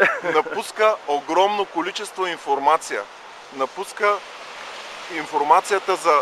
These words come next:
Speaker 2: клиентите. Напуска информацията за връзките. Напуска информацията за онази мрежа и ония кръг, който този наш служител е изградил.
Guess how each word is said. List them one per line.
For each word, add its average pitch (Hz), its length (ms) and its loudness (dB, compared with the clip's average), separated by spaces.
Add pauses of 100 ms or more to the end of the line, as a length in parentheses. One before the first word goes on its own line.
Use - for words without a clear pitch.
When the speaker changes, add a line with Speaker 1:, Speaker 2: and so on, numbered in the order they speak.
(240)
Speaker 2:
клиентите. 165 640 -2 (520)
Напуска 165 460 -4
информацията 175 760 0
за 143 160 0
връзките. 135 600 -4 (440)
Напуска 165 440 -4
информацията 185 680 0
за 156 240 2 (420)
онази 165 400 4
мрежа 190 380 2
и 180 60 2
ония 196 240 2
кръг, 190 320 -2
който 196 240 2
този 190 380 0 (400)
наш 175 180 2
служител 180 520 -4
е 165 40 2
изградил. 147 640 0